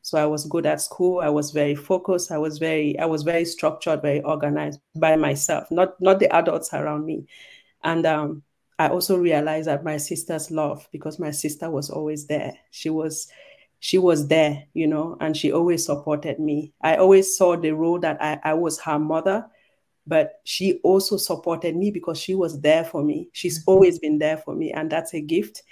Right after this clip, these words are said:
Speaker 1: So that's how I grew up. And then, uh, when I moved to Europe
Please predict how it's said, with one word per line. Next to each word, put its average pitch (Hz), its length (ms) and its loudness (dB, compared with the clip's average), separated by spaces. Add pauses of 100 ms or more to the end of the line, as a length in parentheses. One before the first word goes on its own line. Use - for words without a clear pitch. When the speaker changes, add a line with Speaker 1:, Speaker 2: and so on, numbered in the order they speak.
(400)
Speaker 1:
So - 120 4
that's 202 240 4
how 208 180 8
I 185 120 8
grew 170 200 0
up. 220 420 -2
And 160 180 -2
then, 151 400 -2 (180)
uh, 156 160 -6
when 160 220 -2
I 165 80 -2
moved 196 280 -2
to 185 80 -4
Europe 175 480 -2